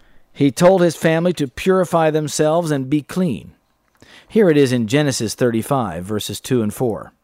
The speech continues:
Then Jacob said unto his household and to all that were with him, "Put away the strange gods that are among you, and be clean."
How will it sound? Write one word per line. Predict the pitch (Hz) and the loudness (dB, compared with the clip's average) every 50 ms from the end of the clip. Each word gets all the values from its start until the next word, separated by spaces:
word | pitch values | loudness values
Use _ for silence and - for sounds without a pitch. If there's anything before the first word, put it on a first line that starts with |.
| _ _ _ _ _ _ _ _ _ _ _ _ _ _ _ _ _ _ _ _ _ _ _ _ _ _ _ _ _ _ _ _ _ - | _ _ _ _ _ _ _ _ _ _ _ _ _ _ _ _ _ _ _ _ _ _ _ _ _ _ _ _ _ _ _ _ _ -4
Then | 113 120 156 165 170 180 175 156 | 0 2 4 4 4 2 2 2
Jacob | 135 160 160 156 - 170 143 | 4 4 4 4 2 -2 -4
said | - - - 156 147 151 156 156 | -2 0 2 4 4 4 4 2
unto | 156 139 135 139 135 135 | 0 -2 -2 -2 -2 -2
his | 135 139 135 - | 0 -2 -2 -2
household | - - 135 127 120 - - 117 107 107 113 123 131 | -2 -2 -2 -2 -2 -2 -2 0 0 2 2 0 0
and | 131 110 113 | -2 -2 -2
to | 113 120 127 | -2 -2 0
all | 120 135 135 139 143 156 165 170 | 2 4 6 6 6 6 4 4
that | 156 151 151 147 | 2 0 0 0
were | 151 143 | 0 2
with | 135 139 123 - | 2 2 0 0
him, | 117 101 92 80 60 - _ _ _ _ _ _ _ _ _ _ _ _ _ - | -4 -6 -8 -10 -16 -20 _ _ _ _ _ _ _ _ _ _ _ _ _ 0
"Put | - 185 196 | 2 4 6
away | 190 170 156 151 139 | 6 6 6 4 4
the | 131 123 127 | 2 0 -2
strange | - - - 143 135 131 127 117 113 | -2 0 0 0 0 0 -2 -2 0
gods | 135 131 127 127 135 143 151 143 131 | 2 2 4 4 2 2 0 0 -2
that | 131 127 123 | -2 0 0
are | 127 127 | 2 0
among | 123 123 131 131 135 135 | 0 0 0 0 0 0
you, | 135 139 147 156 | 0 0 2 2
and | 151 127 123 120 | 0 0 0 2
be | 123 151 160 156 156 160 160 151 123 - _ | 2 4 4 4 4 2 0 -2 -6 -10 _
clean." | - - 147 147 147 135 117 101 90 76 65 - 82 | -10 -6 -4 -2 0 0 -2 -2 -4 -8 -14 -18 -20